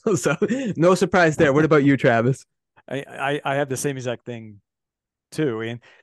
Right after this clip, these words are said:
Speaker 2: and I agree. I mean, it, it's sad, you know,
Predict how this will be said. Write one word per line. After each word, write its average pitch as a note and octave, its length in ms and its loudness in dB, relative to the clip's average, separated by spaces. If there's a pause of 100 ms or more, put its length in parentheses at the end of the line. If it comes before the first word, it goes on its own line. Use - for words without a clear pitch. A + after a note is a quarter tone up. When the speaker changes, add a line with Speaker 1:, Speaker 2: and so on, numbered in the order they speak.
Speaker 2:
and C#3+ 240 -2
I C#3 120 0
agree. C3 340 -2
I A2+ 60 -6
mean, A#2+ 220 -10
it, B2 360 -10
it's - 240 -10
sad, C3 320 -2 (680)
you A#2+ 100 -12
know, G#2+ 260 -12